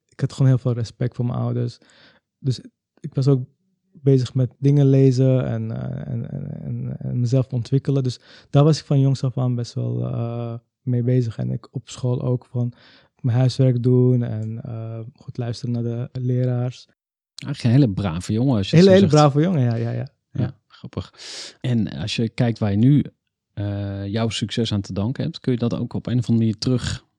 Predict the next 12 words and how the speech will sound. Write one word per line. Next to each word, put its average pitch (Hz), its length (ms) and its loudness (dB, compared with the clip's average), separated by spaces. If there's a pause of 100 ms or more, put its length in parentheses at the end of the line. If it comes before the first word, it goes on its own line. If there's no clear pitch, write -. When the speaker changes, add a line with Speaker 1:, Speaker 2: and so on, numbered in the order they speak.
(520)
Speaker 2:
brengen 107 340 -2
naar 101 320 -2
iets - 180 -6
waar 110 180 -2
je 104 140 -2
vroeger - 420 -4
ook - 140 -8
al 139 120 0
heel 147 140 0
goed - 160 -8
in 113 100 -2
was? - 380 -8